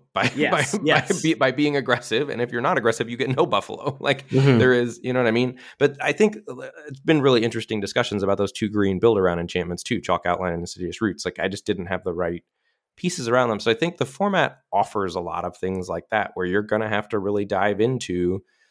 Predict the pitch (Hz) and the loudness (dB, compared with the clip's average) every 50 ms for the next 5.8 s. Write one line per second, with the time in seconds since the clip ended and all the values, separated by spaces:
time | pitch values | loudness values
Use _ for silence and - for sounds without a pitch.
0 | _ _ _ _ _ _ _ _ 95 101 107 110 107 104 98 92 80 82 95 107 | _ _ _ _ _ _ _ _ 0 2 2 2 0 -2 -2 -2 0 0 -2 -4
1 | - - - - - 101 - - 104 - 101 98 - - - 95 92 98 104 98 | -4 -10 -16 -8 -8 -8 -6 -6 -6 -6 -6 -6 -6 -6 -4 -2 0 2 2 2
2 | 92 90 85 85 87 87 - - 92 - - 139 151 131 98 90 90 85 - - | 2 2 0 -2 -4 -6 -6 -8 -8 -2 0 2 2 2 2 0 -2 -4 -6 -6
3 | - 95 95 98 95 - 87 104 151 170 143 - 110 101 95 - 104 101 - 117 | -4 -2 -2 -2 -4 -4 0 2 2 2 2 2 0 -2 -2 -4 -6 -2 0 0
4 | 123 - - - 127 165 156 113 98 95 92 90 90 87 98 85 95 98 95 90 | 0 0 -2 0 0 2 2 0 -2 -4 -4 -6 -6 -6 -8 -4 -2 -2 -4 -4
5 | - - 90 87 90 92 87 - - 92 87 87 90 90 92 92 | -6 -14 -16 -16 -14 -14 -16 -14 -10 -8 -6 -6 -4 -6 -6 -10